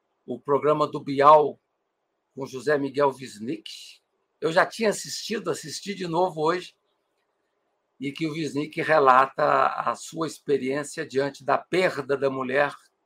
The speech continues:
que na época tinha trinta e oito anos, de asma,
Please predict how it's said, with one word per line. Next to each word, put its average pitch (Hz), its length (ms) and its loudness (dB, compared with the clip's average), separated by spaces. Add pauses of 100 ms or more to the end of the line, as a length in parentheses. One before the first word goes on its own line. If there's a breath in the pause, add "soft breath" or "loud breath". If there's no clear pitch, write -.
(180)
que 139 100 -12
na 127 160 -2
época 131 280 -2
tinha 120 280 -12
trinta 175 320 -16
e - 20 -6
oito 139 340 -6
anos, 139 260 -4
de 127 160 -8
asma, 143 600 2